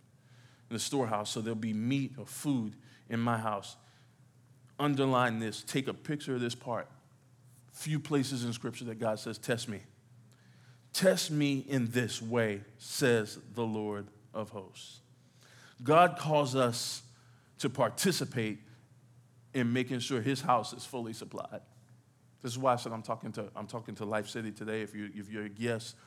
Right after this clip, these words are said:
we don't do this every week, but I, I wanna help us, bring us to another place in this. Don't you realize if you're part of this family, you are part of making sure that everything in this house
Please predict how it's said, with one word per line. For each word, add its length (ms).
we 140
don't 180
do 120
this 200
every 220
week, 320
but 120
I, 120
I 40
wanna 320
help 260
us, 160
bring 220
us 140
to 160
another 240
place 260
in 80
this. 240
Don't 240
you 80
realize 340
if 140
you're 100
part 240
of 80
this 120
family, 320
you 140
are 60
part 400
of 160
making 360
sure 260
that 240
everything 640
in 260
this 180
house 520